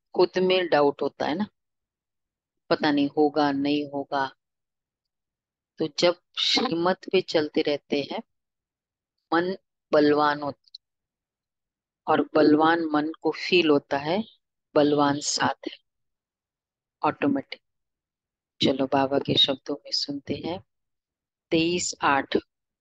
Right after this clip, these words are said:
मीठे बच्चे, जिस मात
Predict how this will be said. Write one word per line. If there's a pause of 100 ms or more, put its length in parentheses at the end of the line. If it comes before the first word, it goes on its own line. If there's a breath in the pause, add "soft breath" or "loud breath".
(1040)
मीठे
बच्चे, (600)
जिस
मात